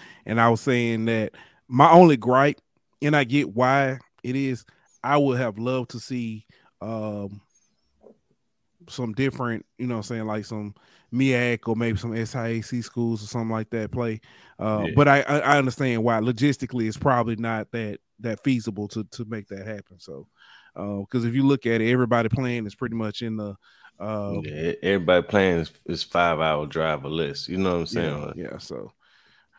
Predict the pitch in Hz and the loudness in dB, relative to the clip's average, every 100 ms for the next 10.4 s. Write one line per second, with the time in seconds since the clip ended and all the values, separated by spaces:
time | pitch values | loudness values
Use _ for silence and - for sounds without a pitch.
0 | _ - 98 98 - 78 67 65 82 - | _ -20 -18 -16 -12 -8 -6 -6 -8 -12
1 | - 107 104 120 113 - 117 107 107 95 | -4 -4 2 2 2 0 -2 -2 -6 -8
2 | - - - 135 131 127 123 - _ _ | -14 -20 -4 4 6 8 6 0 _ _
3 | - 110 170 - 185 196 202 196 196 226 | 0 4 4 8 10 12 12 12 12 10
4 | 175 170 120 90 - _ _ _ _ _ | 10 10 10 6 -4 _ _ _ _ _
5 | _ _ - 180 190 - - 151 147 139 | _ _ 0 4 4 4 -2 2 2 2
6 | 127 107 _ _ _ _ _ _ - 156 | 0 -4 _ _ _ _ _ _ -8 -6
7 | 147 143 147 110 113 113 117 113 101 92 | -2 -2 -2 -2 -6 -10 -16 -16 -16 -16
8 | _ _ _ _ _ _ _ - _ _ | _ _ _ _ _ _ _ -20 _ _
9 | _ - 101 98 160 170 170 165 170 - | _ -20 -20 -6 0 2 2 2 0 -4
10 | 123 160 170 | -2 0 0